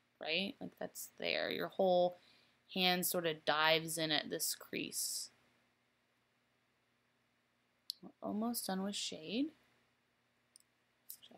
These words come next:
find to be so much fun. Just a little bit. Got that beautiful sharp line already done for us. Okay.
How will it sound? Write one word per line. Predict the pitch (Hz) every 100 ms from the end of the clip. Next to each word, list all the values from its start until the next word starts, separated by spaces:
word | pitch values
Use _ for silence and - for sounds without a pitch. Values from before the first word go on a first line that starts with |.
| -
find | 165 -
to | -
be | 165
so | - 294 294 285
much | 269 -
fun. | 185 190 190 _ _ _ _ _ _ _ _ _ _ _ _ _ _ _ _ _ _ _ _ _ -
Just | 285 - -
a | 277
little | 196 196
bit. | 190 185 185 - _ _ _ _ _ _ _ _ _ _ _ _ _ _ _ _ -
Got | -
that | - -
beautiful | 202 214 214 208 208 202 208 208 208 - -
sharp | - - 190 -
line | 180 170 170
already | 165 160 160 175 180
done | 165 156 156
for | 151 139 160
us. | 202 - - _ _ _ _ - _ _ _ _ - -
Okay. | 285